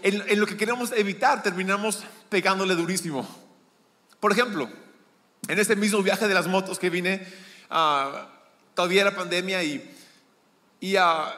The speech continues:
recuerdo que subiéndome el avión para volver a casa,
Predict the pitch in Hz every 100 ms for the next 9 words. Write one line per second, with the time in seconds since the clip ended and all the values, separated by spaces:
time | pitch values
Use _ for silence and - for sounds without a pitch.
0 | - - 175 240 269 269 220 - 220 185
1 | 240 262 262 214 170 185 151 143 165 156
2 | 160 196 185 - 151 - 113